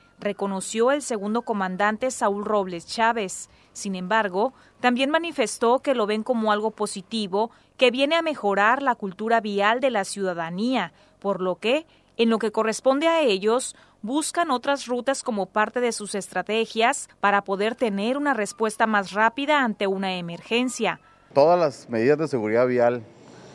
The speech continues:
Speaker 2: que se colocan en la ciudad para el, para la seguridad de los peatones,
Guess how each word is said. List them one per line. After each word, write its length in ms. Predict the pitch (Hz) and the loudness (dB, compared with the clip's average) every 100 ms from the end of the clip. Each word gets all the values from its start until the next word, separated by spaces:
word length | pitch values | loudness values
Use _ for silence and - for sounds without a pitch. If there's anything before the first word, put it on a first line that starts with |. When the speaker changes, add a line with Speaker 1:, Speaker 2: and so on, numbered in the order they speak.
| - - - - - - | -20 -20 -20 -20 -20 -4
Speaker 2:
que 120 | 127 | -2
se 160 | 127 104 | 0 0
colocan 440 | 113 107 110 131 | 4 4 4 2
en 80 | 123 | 2
la 100 | 113 | -2
ciudad 400 | 107 98 107 113 - | 0 4 4 2 0
para 180 | 139 135 | 2 4
el, 260 | 120 101 92 87 - - - - | 4 0 -6 -14 -20 -20 -20 -4
para 160 | 110 104 | 0 2
la 200 | 101 98 | 2 0
seguridad 400 | 123 110 110 110 | -2 -2 4 6
de 60 | 135 | 6
los 140 | 135 | 2
peatones, 880 | 120 95 95 107 113 113 101 - | 0 0 2 2 2 -2 -8 -16